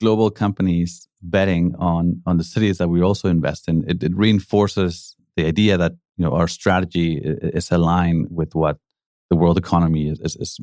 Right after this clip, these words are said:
is moving towards, you know. Internationally, yeah, we, we, we look at cities that have a, a, a long runway, uh, of, uh, economic prosperity and options, right? Like,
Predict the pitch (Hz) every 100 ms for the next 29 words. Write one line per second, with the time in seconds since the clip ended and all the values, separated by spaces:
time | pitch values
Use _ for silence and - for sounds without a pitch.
0 | - - 87 80 78 80 76 - - 80
1 | 87 _ _ _ _ _ _ - 107 107
2 | 110 - 113 110 110 110 - _ _ -
3 | - 139 147 110 107 - 107 110 113 120
4 | 120 107 - 113 107 104 - - 95 90
5 | 90 87 - _ _ _ _ - - 101
6 | 95 92 87 87 - - 101 - 104 98
7 | 95 95 95 95 90 - _ _ _ _
8 | _ _ 95 95 95 85 78 78 85 -
9 | - 80 76 69 - 87 76 - - 80
10 | 73 65 - _ _ _ 92 85 95 87
11 | - 87 - 82 80 78 78 - - -
12 | - 87 73